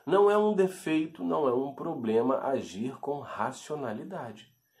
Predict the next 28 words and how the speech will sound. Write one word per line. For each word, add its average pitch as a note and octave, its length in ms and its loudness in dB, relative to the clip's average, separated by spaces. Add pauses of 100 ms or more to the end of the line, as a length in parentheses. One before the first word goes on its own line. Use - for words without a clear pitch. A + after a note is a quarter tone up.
(240)
mas G#2 240 2
nos A#2 300 -2
traz B2 300 4
segurança, D#3 720 0
nos A#2 180 -4
coloca G2+ 400 -2
de G#2+ 100 -8
volta G#2+ 540 -2
no C#3 240 -4
eixo C3+ 500 -4 (320)
e C3+ 120 0
nos D#3+ 260 -6
ajuda C#3+ 460 0
a - 20 -10
tomar A#2+ 400 -2
decisões F2+ 880 -6 (260)
importantes F3+ 800 -2
onde G3+ 280 2
nós F3+ 320 2
não G3+ 200 0
seremos D3 460 -4
levados C3+ 600 0
pelo C3 280 -4
instinto, F#3 800 -6
pelo A#2 240 -4
impulso, C#3+ 640 -4
pela B2+ 360 2 (300)
reatividade, B2 1400 -6